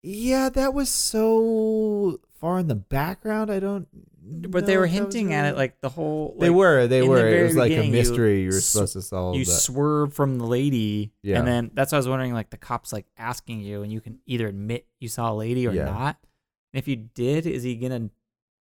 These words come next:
Speaker 1: Yeah.
Speaker 2: is it gonna change
Speaker 1: I,
Speaker 2: anything
Speaker 1: I
Speaker 2: in
Speaker 1: have
Speaker 2: the
Speaker 1: a
Speaker 2: game?
Speaker 1: whole nother side beef with, with that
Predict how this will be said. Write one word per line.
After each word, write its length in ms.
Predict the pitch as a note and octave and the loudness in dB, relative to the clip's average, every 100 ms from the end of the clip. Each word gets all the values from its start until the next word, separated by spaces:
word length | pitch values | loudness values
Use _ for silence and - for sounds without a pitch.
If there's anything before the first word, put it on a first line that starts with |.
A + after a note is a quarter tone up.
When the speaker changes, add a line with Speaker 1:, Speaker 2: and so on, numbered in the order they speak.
| _ | _
Speaker 1:
Yeah. 260 | G#2 F2 E2+ | -4 -4 -2
Speaker 2:
is 140 | C3 | -4
it 80 | C3 | -4
gonna 160 | B2+ A2+ | -4 -6
change 440 | - A2 A2 C3 | -12 -10 -6 -4
Speaker 1:
I, 40 | D3+ | -2
Speaker 2:
anything 160 | E3 | 0
Speaker 1:
I 60 | B2 | 0
Speaker 2:
in 60 | A#2+ | 4
Speaker 1:
have 200 | E3+ G3+ | 4 4
Speaker 2:
the 60 | |
Speaker 1:
a 20 | F3+ | 4
Speaker 2:
game? 80 | |
Speaker 1:
whole 240 | E3 D#3 D3 | 4 6 6
nother 640 | C#3 B2+ A#2 G#2+ G2+ F#2 | 4 4 4 4 2 0
side 540 | - - G2+ F#2 F2 D#2+ | -2 -2 2 0 0 -4
beef 380 | E2+ E2 - | -6 -6 -8
with, 280 | F2 E2 - - | -10 -10 -12 -14
with 460 | G2 F2+ F2+ F#2+ | -8 -6 -6 -10
that 400 | F2 F2 E2 D#2 | -4 -2 0 -2